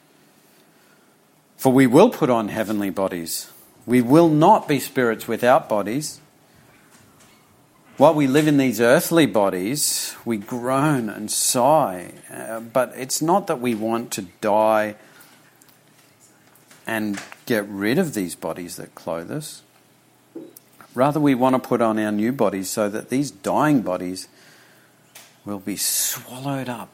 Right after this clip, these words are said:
by life. God himself has prepared us for this.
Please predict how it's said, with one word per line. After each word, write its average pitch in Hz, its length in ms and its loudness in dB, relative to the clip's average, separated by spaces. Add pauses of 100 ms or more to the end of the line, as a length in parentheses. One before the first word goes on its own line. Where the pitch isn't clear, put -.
by 92 220 -14
life. 95 600 -10 (3000)
God 123 260 0
himself 104 1000 -4 (760)
has 107 220 -8
prepared 123 640 -6
us 104 220 -8
for - 160 -16
this. 95 480 -18